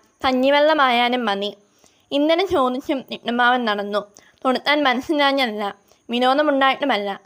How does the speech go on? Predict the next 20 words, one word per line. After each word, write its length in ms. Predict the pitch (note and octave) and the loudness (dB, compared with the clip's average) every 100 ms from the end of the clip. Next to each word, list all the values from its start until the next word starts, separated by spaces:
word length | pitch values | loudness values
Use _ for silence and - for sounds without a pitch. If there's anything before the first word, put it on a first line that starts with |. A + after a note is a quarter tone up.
| - | -8
സഹതാപമുണ്ട്. 760 | B3 B3+ A#3 A#3+ B3+ G#3 G3+ G3 _ _ - | -4 -2 0 0 0 -2 -4 -6 _ _ -4
പക്ഷേ 380 | B3 - B3 A3 | -4 -2 -2 -2
എങ്ങനെ 340 | - A3 A#3+ C4+ | -4 -2 0 0
തൊടുത്തും? 420 | A#3+ G3+ A3+ A3+ _ _ _ - | -2 -2 -6 -6 _ _ _ -2
ഉള്ളത് 380 | C#4 D4 E4 E4+ | 2 4 2 2
തൊടുത്താൽ 380 | D4 B3+ C4 - | 2 0 0 0
അത് 220 | A#3 B3+ | -2 0
ധരിച്ചിട്ട് 500 | C4+ C4 - G#3+ A3 B3+ | 0 0 -4 -2 -2 -2
"ചന്ദ്രൻ 380 | A#3 G#3+ A#3 C4 | -2 0 0 2
തോണി" 200 | C4+ C4+ | 2 2
എന്ന് 320 | B3+ A3+ A3+ | 0 -2 0
പറഞ്ഞിരിക്കും. 600 | A3+ A3+ G#3 F#3+ - F#3+ - _ _ - | 0 0 -4 -6 -6 -8 -8 _ _ -8
പിന്നെയും 460 | B3 B3 C4 C#4 A#3 | -4 0 2 2 0
ഇരിക്കും, 360 | G3 - F#3+ _ - | -4 -6 -10 _ -10
എഴുന്നേൽക്കുന്നേയില്ല. 960 | A3 A#3 A#3+ B3+ - C4+ B3 F3 G3 - _ _ - | -4 -2 0 -2 -2 -2 -2 -4 -10 -14 _ _ 0
പോന്നാൻ 440 | C4 C4 D4 E4 | 2 4 4 2
പറഞ്ഞാലും 480 | D#4+ C4+ C4+ C4+ C#4 | 2 2 2 2 2
പോകുന്നേയില്ല. 680 | C4+ G3+ G#3 A3 G3 G3 G3+ _ _ _ | 2 2 0 -2 -2 -6 -8 _ _ _
വയറ് 420 | G#3+ A3 A3 B3+ A#3 | 0 2 2 2 2
നിറയണം, 400 | G3 G3 G3 | 0 -2 -4